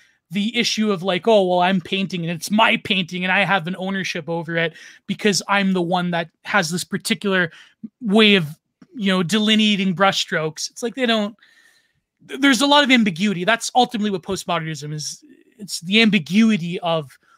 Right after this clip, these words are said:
what we even mean by things like culture and art and politics, right? And in a way, you could say that the, the regimes in the twentieth century, I know this is a wild, radical claim, um, so maybe you should stop me here, but you could say that, for example, Benito Mussolini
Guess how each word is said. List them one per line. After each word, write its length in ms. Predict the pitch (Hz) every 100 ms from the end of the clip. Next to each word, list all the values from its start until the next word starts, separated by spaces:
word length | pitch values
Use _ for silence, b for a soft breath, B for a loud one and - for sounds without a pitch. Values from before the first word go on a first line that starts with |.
| _
what 180 | 208 220
we 100 | 214
even 460 | 190 196 175 170 185
mean 320 | 208 196 175
by 180 | 160 160
things 320 | - 180 160
like 160 | 156 -
culture 520 | - 170 - 180 151
and 120 | 156 -
art 240 | 160 160
and 120 | 156
politics, 640 | 156 160 156 147 165 - -
right? 300 | 151 156 - B B B B B B -
And 100 | 311
in 80 |
a 80 | 349
way, 140 | 330 349
you 140 | 320
could 120 | 277
say 240 | - 311 311
that 300 | 285 262 196
the, 180 | 262 254
the 400 | 214 247 226 214 _ _ _ _ _ _ _ _
regimes 480 | 202 226 202 269 220
in 60 | 214
the 80 |
twentieth 300 | - 262 247
century, 520 | - 240 233 220 185 165 b b
I 100 | 220
know 180 | 269 294
this 120 | 269
is 60 | 214
a 40 | 240
wild, 340 | 233 254 214
radical 360 | 233 240 240 220
claim, 280 | 233 214
um, 200 | 180 185 - _ _
so 160 | - 220
maybe 220 | 226 233
you 100 | 233
should 200 | - 160
stop 280 | - 226 202
me 120 | 170
here, 260 | 170 156 156 b b
but 280 | 214 202 220
you 120 | 226
could 120 | 294 -
say 220 | - 285
that, 140 | 269
for 100 | 262
example, 380 | 220 269 269 240
Benito 340 | 170 240 262
Mussolini 720 | 233 240 - 220 247 269 185